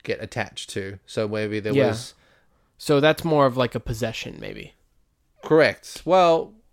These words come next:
Speaker 1: a possession in the sense that a ghost or a, you know, whatever you wanna call it, a spirit has attached itself to maybe as a child, maybe you had a favorite <laughs> pillow and somehow you, you know, maybe you tragically passed away and
Speaker 2: Yeah.
Speaker 1: you attached yourself to that pillow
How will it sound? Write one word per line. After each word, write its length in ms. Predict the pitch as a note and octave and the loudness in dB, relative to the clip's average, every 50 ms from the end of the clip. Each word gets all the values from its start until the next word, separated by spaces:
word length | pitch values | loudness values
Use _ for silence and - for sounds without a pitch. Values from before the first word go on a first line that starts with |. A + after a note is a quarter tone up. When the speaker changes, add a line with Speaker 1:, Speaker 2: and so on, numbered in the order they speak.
| _ _ | _ _
Speaker 1:
a 60 | - C3+ | -8 -6
possession 420 | - C#3 A#2+ D#3+ F3 E3 - E3 | -6 0 2 2 0 0 -2 -6
in 80 | D3 C#3 | -6 -4
the 80 | C3 A#2 | -6 -6
sense 320 | - - B2 A#2 G#2+ - | -4 -4 -6 -6 -6 -8
that 360 | - - A#2 A2+ G#2 - _ _ _ _ _ _ _ _ _ _ _ _ _ _ _ _ _ _ _ _ _ _ _ _ _ _ _ | -4 -2 0 0 0 -4 _ _ _ _ _ _ _ _ _ _ _ _ _ _ _ _ _ _ _ _ _ _ _ _ _ _ _
a 80 | A#2+ | -12
ghost 560 | A2 G#2 A#2 A2+ A2 A2 A2 - - - - - | -8 -4 -2 -2 -2 -2 -4 -6 -12 -14 -16 -12
or 180 | - A2 G#2+ G#2+ | -10 -8 -6 -6
a, 260 | G2+ F#2 E2 E2+ E2 - B2+ B2 | -6 -8 -8 -10 -14 -16 -20 -18
you 80 | A2+ A2 | -16 -14
know, 340 | G#2+ G2+ G2+ G#2+ F#2+ F2+ F#2+ | -12 -12 -12 -12 -12 -14 -14
whatever 300 | G2 A2 A2+ A2+ G#2+ G#2 | -10 -6 -4 -4 -2 -4
you 100 | G#2+ G#2 | -4 -6
wanna 140 | G2+ G2+ G2+ | -6 -8 -8
call 160 | - - G#2+ | -6 -6 -4
it, 60 | G#2 | -4
a 40 | G2+ | -4
spirit 360 | - - _ - A#2+ A2+ G2 | -8 -6 _ 0 0 0 0
has 180 | F#2+ G2+ G#2 F#2+ | 0 -4 -4 -4
attached 420 | G2+ F#2 - B2+ A#2 F#2 G2 - | -6 -8 -4 -4 -4 -4 -6 -14
itself 380 | - G#2 - - G#2+ G2 F#2 - | -14 -14 -10 -8 -8 -8 -8 -8
to 100 | - - | -12 -10
maybe 360 | G#2+ G#2 G2+ G2 G2 G2+ F2+ - - - - _ _ _ _ _ _ _ _ _ _ _ | -8 -6 -6 -6 -6 -8 -10 -12 -18 -20 -20 _ _ _ _ _ _ _ _ _ _ _
as 160 | G#2+ G#2+ G#2 | -6 -4 -4
a 40 | G#2+ | -6
child, 680 | G2+ - A2+ A2+ A#2 A2+ G#2+ G2+ G2+ G2+ G2+ - - - _ _ _ _ _ _ _ _ | -4 -2 0 0 2 2 0 0 -2 -4 -6 -14 -20 -20 _ _ _ _ _ _ _ _
maybe 220 | - G#2+ G#2 G2 A2 | -10 -10 -8 -6 -4
you 60 | G#2+ | -4
had 100 | A2 G#2+ | -4 -4
a 40 | G#2 | -4
favorite 340 | - A#2 A2 G2 G#2 - _ | -2 -4 -4 -4 -6 -12 _
<laughs> 80 | - | -4
pillow 380 | B2 B2 B2+ - D3+ A2 A2 - - _ _ - - - - - _ _ _ | -4 -4 -2 -2 -2 -2 -2 -6 -10 _ _ -20 -20 -20 -20 -20 _ _ _
and 100 | - A2 | -10 -8
somehow 300 | - - B2 A#2 A2 A2+ | -2 -2 -2 0 0 -2
you, 460 | G#2+ G#2 G2+ G#2+ G#2+ G#2 G#2 G#2 G2+ - _ _ _ _ _ | -2 -2 -4 -4 -4 -6 -6 -8 -10 -14 _ _ _ _ _
you 120 | - A#2 | -10 -6
know, 100 | A2 G2+ | -6 -6
maybe 260 | G2+ G#2 G#2 G2 A2 | -4 -4 -4 -4 -4
you 160 | G#2+ G#2 G#2 G2+ | -6 -6 -6 -8
tragically 480 | F#2+ - - G#2+ F#2+ G2+ F#2+ - G#2 | -6 -4 -4 -4 -4 -6 -6 -8 -8
passed 340 | G2 - A2 G#2+ G#2+ - - | -6 -4 -6 -6 -6 -6 -6
away 420 | B2 G#2 G2 G2 G2+ A2+ C3 C#3 - | -6 -4 -4 -4 -4 -6 -6 -8 -6
and 100 | D#3 C3 | -2 -2
Speaker 2:
Yeah. 100 | B2 A2+ | -2 -2
Speaker 1:
you 120 | G#2 G#2 F2 | -2 -6 -6
attached 460 | D#2+ G#2+ - - D3 - - - - - | -8 -8 -4 -4 -4 -4 -4 -10 -10 -10
yourself 400 | G#2 - - A2+ G2+ G2+ - - | -10 -8 -6 -6 -6 -6 -8 -8
to 100 | - A2+ | -8 -6
that 200 | A2 - - _ | -6 -6 -8 _
pillow 460 | - - E3 C#3+ G#2+ G2+ G2+ A2+ A#2 | -6 -4 -2 0 0 0 -2 -4 -6